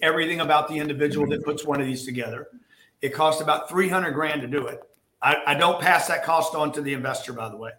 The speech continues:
It took nine months to get it approved. We're s-, approved in forty-eight states. We're waiting for Florida and Washington to stamp it. They will. One thousand percent they will approve it.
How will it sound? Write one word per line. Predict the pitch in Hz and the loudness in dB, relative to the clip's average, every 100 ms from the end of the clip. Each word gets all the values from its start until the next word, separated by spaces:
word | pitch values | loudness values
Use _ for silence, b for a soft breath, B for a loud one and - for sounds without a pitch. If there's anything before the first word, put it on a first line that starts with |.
| _ _ _ _ _ _ _ _ - | _ _ _ _ _ _ _ _ -2
It | 135 | 0
took | 180 185 | 2 0
nine | 151 156 185 214 196 | 0 4 4 4 2
months | 180 208 208 | 4 2 2
to | 160 | -2
get | 151 156 | 6 6
it | 147 | 6
approved. | - 156 131 131 127 | 0 0 2 0 0
We're | 147 | 2
s-, | 139 - - | 2 0 -2
approved | 135 - 180 143 | -2 4 4 4
in | 135 - | -4 0
forty-eight | 170 175 180 175 | 2 4 4 0
states. | 175 - 147 147 - | -4 -2 -2 -2 -2
We're | 139 | -2
waiting | 143 160 151 | 0 0 -2
for | 135 - | -6 -6
Florida | 156 156 165 165 165 165 | 0 2 4 2 2 0
and | 147 139 131 | -4 -4 -2
Washington | 139 160 160 156 147 | 0 0 0 -4 -4
to | 123 | -4
stamp | - - 143 135 | -8 -6 -6 -4
it. | 165 165 - | -8 -10 -12
They | - 147 | -2 0
will. | 147 160 143 156 - _ _ _ _ _ _ _ - | 2 2 2 0 -6 _ _ _ _ _ _ _ -8
One | 135 147 | -2 0
thousand | 165 165 160 | 4 4 2
percent | 131 127 160 151 | -4 -6 -8 -6
they | 131 | -4
will | 131 135 | -2 -2
approve | 127 139 107 | -2 -2 -2
it. | 110 | -8